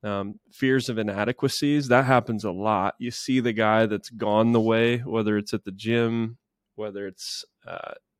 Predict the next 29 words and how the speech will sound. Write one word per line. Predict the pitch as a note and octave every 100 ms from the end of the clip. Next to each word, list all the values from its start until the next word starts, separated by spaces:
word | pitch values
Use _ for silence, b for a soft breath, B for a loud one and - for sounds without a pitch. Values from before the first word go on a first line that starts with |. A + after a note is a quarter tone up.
| _ _
you | G#2+
know, | -
singing | B2 - B2 A#2 A2 G#2+
on | G2 G#2
stage, | - A2+ G#2+
whatever | A2 C#3+ D#3
it | A2+
is, | A2 G2 -
cooking | - A#2+ A#2+
the | A2
meal, | A2 A2+ A2+ A2 B B B B _ _ _
and | A2+ G#2+
he | G#2 C3 A#2+ A#2 A#2 G2+
or, | -
or | - -
whoever | A#2 C3 C3 G#2 G2
it |
is, | G#2 G2+ F#2+ -
is | A2
at | A2+ G#2
a, | - -
an | B2+ F#2+
elevated | A2 A#2 A2+ G#2 G2+
state, | - - G#2+ G#2 G#2+ -
and, | G#2+ G#2+
and | A2+
we | A2+ A2+
start | - - A#2 A2+ -
to | - A2+ G#2